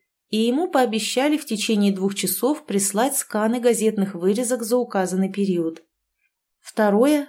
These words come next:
связаться с тем человеком, который занимался составлением генеалогического древа.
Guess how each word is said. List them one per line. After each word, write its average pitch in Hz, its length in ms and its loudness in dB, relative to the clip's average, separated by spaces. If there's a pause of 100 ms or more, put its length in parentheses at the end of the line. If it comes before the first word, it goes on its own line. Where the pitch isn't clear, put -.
связаться 220 680 0
с 233 80 0
тем 233 220 2
человеком, 202 840 -2
который 262 420 0
занимался 240 680 0
составлением 233 880 0
генеалогического 220 960 0
древа. 190 460 2